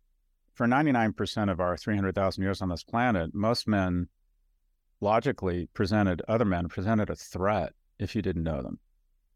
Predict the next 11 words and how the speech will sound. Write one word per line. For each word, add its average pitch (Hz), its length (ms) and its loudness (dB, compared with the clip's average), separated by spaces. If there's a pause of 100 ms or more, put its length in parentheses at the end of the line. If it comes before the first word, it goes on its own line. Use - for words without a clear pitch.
(100)
We 101 180 0
were 120 140 4
also 143 280 2
competing 107 560 0
for - 140 -4
a 92 60 2
limited 98 360 0
amount 92 320 0
of 78 100 -6
resources, 98 920 0 (220)
food, 98 600 0